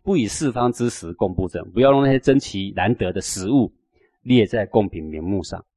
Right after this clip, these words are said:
那么列教的风俗自自然然它就废了，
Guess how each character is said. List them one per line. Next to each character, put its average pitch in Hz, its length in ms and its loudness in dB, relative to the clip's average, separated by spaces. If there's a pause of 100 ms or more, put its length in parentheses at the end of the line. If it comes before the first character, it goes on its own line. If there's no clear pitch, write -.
(180)
那 151 100 -6
么 160 240 -2 (240)
列 160 260 0
教 123 240 2
的 104 340 -4
风 131 200 -4
俗 87 280 -10
自 - 180 -18
自 101 120 -8
然 80 160 -8
然 76 160 -14
它 80 120 -12
就 80 120 -12
废 78 300 -12
了， - 60 -20